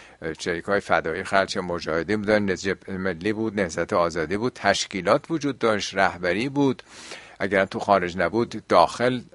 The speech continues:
بودن، ولی الان این زمینه‌ها وجود نداره. اینا ز-، کار می‌بره، زمان می‌بره تا اینا هم همش به خواست خدا. اگه ملت راه درست رو پی بکنه، اه، حتماً این تحقق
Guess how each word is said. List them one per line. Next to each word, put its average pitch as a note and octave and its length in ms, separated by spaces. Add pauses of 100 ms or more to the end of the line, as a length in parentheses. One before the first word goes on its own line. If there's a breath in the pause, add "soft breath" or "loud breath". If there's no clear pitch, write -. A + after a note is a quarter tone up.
(260)
بودن، G#2+ 400
ولی G#2 320
الان F#2+ 300
این B2+ 80
زمینه‌ها G2 580
وجود A#2+ 400
نداره. C#3+ 340
اینا F#2 400
ز-، F#2+ 120 (280)
کار A#2+ 300
می‌بره، F2+ 480
زمان E2+ 420
می‌بره B2 400
تا B2 140
اینا G#2+ 180
هم A2+ 100
همش A2+ 540 (800 loud breath)
به F#2+ 120
خواست F#2 400
خدا. F#2+ 280
اگه F#2 200
ملت A#2 640
راه G#2 200
درست A2+ 460
رو G#2 80
پی G2+ 240
بکنه، A2+ 580 (960 soft breath)
اه، F#2 320 (240)
حتماً C#3+ 460 (220)
این A2 220
تحقق G2 500